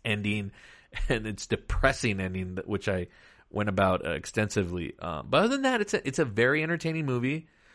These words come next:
Um, it's still talked about, uh, to this day. People know what it is. You mentioned Edward Scissorhands. Everybody knows who's in it.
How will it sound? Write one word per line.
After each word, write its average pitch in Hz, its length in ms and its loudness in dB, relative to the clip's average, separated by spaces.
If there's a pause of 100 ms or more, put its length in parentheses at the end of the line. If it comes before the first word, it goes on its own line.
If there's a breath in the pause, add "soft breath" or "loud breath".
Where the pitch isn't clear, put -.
(180 soft breath)
Um, 98 600 0
it's 107 180 -4
still 143 640 2 (120)
talked 127 300 6
about, 143 380 4 (640)
uh, 101 140 2
to 117 140 -2
this 131 220 2
day. 110 280 4
People 127 260 -2
know 113 220 4
what 123 140 4
it 135 120 0
is. 101 300 0
You 107 60 -4
mentioned 101 360 -4
Edward 113 240 -2
Scissorhands. 110 500 -4 (260 soft breath)
Everybody 104 360 0
knows 113 240 2
who's 120 240 2
in 107 120 2
it. 110 220 0